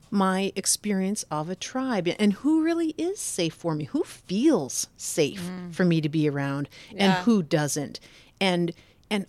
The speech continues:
Speaker 1: all of it coming down to, down, you know, this choice that I have. I get to choose whether or not to spend time with this person. And looking at the people,
Speaker 3: That's
Speaker 1: like,
Speaker 3: growing up in
Speaker 1: yeah.
Speaker 3: itself.
Speaker 1: How do they make me feel?
Speaker 3: Keeping
Speaker 1: How do I
Speaker 3: healthy bou-,
Speaker 1: feel
Speaker 3: exactly,
Speaker 1: when
Speaker 3: and
Speaker 1: I'm with
Speaker 3: keeping
Speaker 1: them?
Speaker 3: those healthy boundaries
Speaker 1: Yeah.
Speaker 3: when that person doesn't make you feel safe? 'Cause
Speaker 1: Right.
Speaker 3: before, old,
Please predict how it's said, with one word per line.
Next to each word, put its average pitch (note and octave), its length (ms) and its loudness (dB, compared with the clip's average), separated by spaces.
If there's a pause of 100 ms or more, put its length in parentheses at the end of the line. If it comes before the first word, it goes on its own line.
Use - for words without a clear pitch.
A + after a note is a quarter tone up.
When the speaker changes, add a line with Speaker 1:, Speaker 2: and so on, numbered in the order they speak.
Speaker 1:
all D#4+ 220 2
of F4 80 4
it - 120 -4
coming G3+ 260 -2
down F#3+ 260 -4
to, G3 180 -4
down, G3 420 -4
you G3+ 140 2
know, F#3+ 80 0
this A#3 220 -4
choice F4 400 -6
that A3+ 160 -2
I A#3 100 0
have. B3+ 240 -2
I G#3 80 -2
get D#4+ 160 -4
to F4 100 -12
choose - 360 -6
whether D3 180 -6
or C#3+ 40 -6
not C#3+ 160 -8
to D#3+ 60 -12
spend C#3+ 260 -8
time C#3 200 -6
with C#3 100 -8
this - 120 -10
person. - 440 -8 (580)
And E3+ 320 0
looking B3 400 0
at G#3+ 120 0
the - 80 -6
people, D#3 580 -2
Speaker 3:
That's A#3+ 280 -2
Speaker 1:
like, - 40 -12
Speaker 3:
growing A3+ 380 2
up A3+ 160 -6
in A3+ 100 -6
Speaker 1:
yeah. A#3 60 -4
Speaker 3:
itself. C4+ 640 4 (160)
Speaker 1:
How D#4 160 6
do G#4+ 140 10
they A4 140 8
make G#4 200 0
me F4+ 60 0
feel? D4 180 0
Speaker 3:
Keeping D4 140 6
Speaker 1:
How E4+ 100 10
do F#4+ 160 8
I E4+ 120 8
Speaker 3:
healthy D4 120 4
bou-, B3 160 4
Speaker 1:
feel G#3+ 200 8
Speaker 3:
exactly, A#3+ 600 -2
Speaker 1:
when A3 140 6
Speaker 3:
and G3+ 100 6
Speaker 1:
I'm - 20 2
with F#3+ 140 4
Speaker 3:
keeping B3 300 0
Speaker 1:
them? A#3+ 80 -4
Speaker 3:
those A3+ 100 -6
healthy A3 300 -6
boundaries G#3 480 -2
Speaker 1:
Yeah. F3 60 -6
Speaker 3:
when A#3 120 -4
that A#3 140 -2
person A#3+ 260 -8
doesn't C4 260 -8
make G3 220 -8
you F#3+ 80 -8
feel F#3 280 -8
safe? G3 380 -6
'Cause A3 160 -8
Speaker 1:
Right. E4 180 0
Speaker 3:
before, C4+ 340 -6
old, G#3+ 320 -4